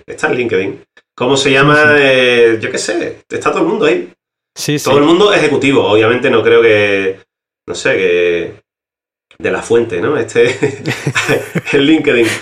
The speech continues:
Speaker 2: Mola,
Speaker 1: Pero
Speaker 2: tío.
Speaker 1: a De La Fuente eso lo puedes, puedes contactar con él por, por mensaje privado y te aseguro que la mayoría de los artistas lo leen,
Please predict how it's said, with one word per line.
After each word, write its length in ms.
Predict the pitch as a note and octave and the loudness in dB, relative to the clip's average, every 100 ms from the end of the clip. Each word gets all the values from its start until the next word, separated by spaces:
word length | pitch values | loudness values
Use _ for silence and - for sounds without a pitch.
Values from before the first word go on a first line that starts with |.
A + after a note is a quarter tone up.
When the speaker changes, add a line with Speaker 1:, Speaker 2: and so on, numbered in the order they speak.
| - | -10
Speaker 2:
Mola, 320 | D3 C3 C3 B2 | -6 -4 -2 2
Speaker 1:
Pero 240 | A#2+ A#2+ | 4 4
Speaker 2:
tío. 140 | A#2+ A#2 | 4 4
Speaker 1:
a 100 | A#2+ | 4
De 60 | |
La 100 | B2 | 2
Fuente 280 | A#2+ C3 C#3+ | 2 2 2
eso 140 | C#3+ | 2
lo 80 | F3 | 2
puedes, 480 | C3 B2 B2+ C3 B2+ - A#2 A2 - | 2 2 2 2 0 -4 -6 -6 -4
puedes 180 | B2 | -2
contactar 320 | C#3 B2+ B2 C3 | 0 -2 -2 0
con 120 | B2+ | 0
él 140 | B2+ | 0
por, 640 | A#2+ G#2+ G#2 G2+ G2 F#2+ - | 2 2 2 2 0 -4 -6
por 200 | F#2+ F#2 | -6 -4
mensaje 280 | F2+ G2+ G2+ | -2 -4 0
privado 420 | A2 A#2 B2+ - | 2 2 2 -2
y 140 | A#2 A2+ | -4 -2
te 80 | |
aseguro 420 | G#2+ - G2 A2 C#3+ | -2 -2 0 2 4
que 180 | B2 G#2 | 4 2
la 100 | G2+ | 0
mayoría 460 | G2+ G2+ C3+ D#3+ | 0 0 2 2
de 180 | F3 C3+ | 0 0
los 80 | C3+ | 0
artistas 360 | C3+ D3 - C3+ | -2 -4 -2 -2
lo 100 | F#2+ | 0
leen, 320 | F#2 F2 | -2 -4